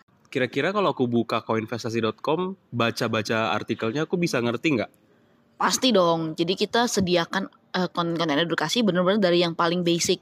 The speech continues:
Speaker 2: Jadi, dari yang apa itu blockchain, apa itu Bitcoin, cara menggunakan blockchain, cara menggunakan Bitcoin, itu semua ada di website kita. Jadi, kalau teman-teman mau tahu lebih lanjut mengenai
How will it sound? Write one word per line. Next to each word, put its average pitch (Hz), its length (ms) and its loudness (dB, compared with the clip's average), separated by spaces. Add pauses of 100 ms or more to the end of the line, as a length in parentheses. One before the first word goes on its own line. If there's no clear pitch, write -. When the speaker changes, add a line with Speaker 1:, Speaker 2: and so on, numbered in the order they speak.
Speaker 2:
Jadi, 165 240 0
dari 165 320 2
yang 156 80 -6 (240)
apa 156 320 0
itu 170 160 -6
blockchain, 185 560 0
apa 160 240 -2
itu 165 320 -2
Bitcoin, 185 640 2 (320)
cara 175 240 -2
menggunakan 180 480 -2
blockchain, 202 400 0
cara 165 240 -4
menggunakan 165 400 -2
Bitcoin, 190 560 0
itu 220 160 -2
semua 196 560 2
ada 185 160 0
di 185 320 -2
website 165 320 -2
kita. 160 400 -4
Jadi, 180 240 0 (320)
kalau 175 160 2
teman-teman 180 480 2
mau 175 320 4 (160)
tahu 175 320 4
lebih 175 240 2
lanjut 165 240 0
mengenai 160 400 -2